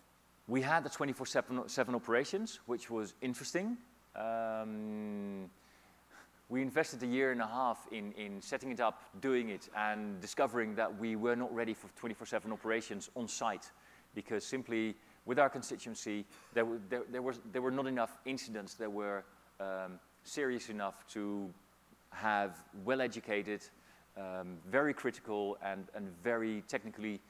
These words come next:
sound staff, uh, on site. So with the risk of boring those people away, uh, and with the risk of, you know, not being able to, being able to find skilled I T security staff, um, we decided, or government, uh, sorry, um, uh, management decided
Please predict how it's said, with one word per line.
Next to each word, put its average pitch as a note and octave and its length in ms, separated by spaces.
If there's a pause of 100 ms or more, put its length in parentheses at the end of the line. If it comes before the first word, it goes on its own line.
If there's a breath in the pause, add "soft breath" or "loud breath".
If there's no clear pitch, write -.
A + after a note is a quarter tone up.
(160 loud breath)
sound G#2+ 400
staff, G2 360 (420 loud breath)
uh, - 180
on G#2+ 80
site. E2+ 360
So F#2+ 460 (320 loud breath)
with A2+ 140
the A2+ 100
risk A#2+ 260
of F#2 280
boring C3 320
those A2 220
people G2 560
away, A2+ 400 (440 loud breath)
uh, F#2 240
and G#2+ 320
with G#2+ 140
the A2 60
risk A2 260
of, G2 160
you G#2+ 60
know, G2+ 120
not A#2 220
being A#2+ 120
able A2+ 120
to, A2 80 (180)
being A2 200
able G#2+ 160
to G2+ 60
find G2 360 (300)
skilled A#2 420
I G#2+ 120
T G#2 340 (180)
security A#2+ 380
staff, - 300 (600 loud breath)
um, F#2+ 320 (260)
we A#2+ 100
decided, A#2 460
or A2 80
government, B2+ 380 (180)
uh, A2 100
sorry, G#2 240
um, G2+ 240 (280)
uh, F#2+ 80
management B2 380
decided F#2+ 460